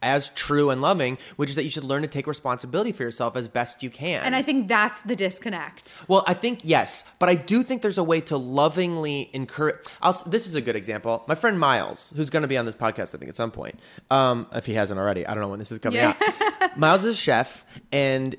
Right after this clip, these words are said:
Speaker 1: he's one of the most inspiring. He's, like, my best friends and one of the most inspiring people I've ever met. Um, in kitchens, people are really fucking mean. Like, people are, that's the traditional, it comes from French kitchens, which had, like, a military tradition behind them.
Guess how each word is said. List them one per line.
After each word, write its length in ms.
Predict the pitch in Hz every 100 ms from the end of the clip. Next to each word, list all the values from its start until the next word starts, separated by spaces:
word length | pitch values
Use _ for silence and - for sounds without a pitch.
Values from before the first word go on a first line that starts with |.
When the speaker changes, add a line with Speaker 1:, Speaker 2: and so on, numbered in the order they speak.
| -
Speaker 1:
he's 420 | - 143 131 123
one 120 | 135
of 40 |
the 40 | 131
most 140 | 123
inspiring. 460 | 127 - 123 135 139
He's, 100 | 127
like, 80 | 113
my 160 | 113
best 280 | 110 143 -
friends 300 | - 139 127
and 60 | -
one 60 |
of 40 | 120
the 40 |
most 100 | 101
inspiring 400 | 110 - 123 135
people 200 | 131 120
I've 120 | 110
ever 200 | 107 117
met. 300 | 131 101 104 - _ _ -
Um, 380 | 123 117 110 - - _ _ _ _ _ _ -
in 160 | 156
kitchens, 580 | 156 247 254 127 95 -
people 240 | - 156
are 80 | 139
really 320 | 117 135 156
fucking 400 | 151 131 120 110
mean. 320 | 104 73 52 131 -
Like, 220 | 127 123
people 320 | 143 135 127
are, 260 | 117 113 113
that's 220 | 123 -
the 120 | 127
traditional, 640 | - 135 143 - 139 131 - -
it 80 | 123
comes 180 | 151 131
from 140 | 123
French 340 | 117 180 180 -
kitchens, 460 | 160 151 156 143
which 100 | 131
had, 160 | 131 117
like, 140 | 110
a 80 | 104
military 480 | 117 151 160 160 151
tradition 380 | 143 143 135 143
behind 340 | 123 123 127
them. 160 | 123